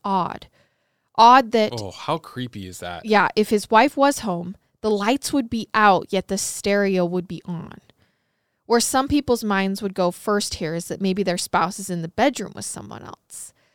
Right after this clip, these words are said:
Speaker 1: And I'm not saying that's what David first suspected, but whatever was on his mind,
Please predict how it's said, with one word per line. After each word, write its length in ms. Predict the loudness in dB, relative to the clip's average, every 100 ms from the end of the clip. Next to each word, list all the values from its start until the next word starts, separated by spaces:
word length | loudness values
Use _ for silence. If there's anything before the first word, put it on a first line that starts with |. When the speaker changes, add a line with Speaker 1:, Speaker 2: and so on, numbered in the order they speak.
| _ _ _
Speaker 1:
And 120 | -4
I'm 60 | 2
not 180 | 2 2
saying 320 | 0 0 2
that's 260 | 0 0 -2
what 220 | -2 0
David 280 | -2 -2 -4
first 300 | -4 -4 -6
suspected, 800 | -10 2 2 2 -4 -12 -12 _
but 220 | -2 0
whatever 420 | 2 4 4 4
was 220 | 0 -2
on 160 | -2 -6
his 240 | -8 -8
mind, 380 | -6 -4 -6 -8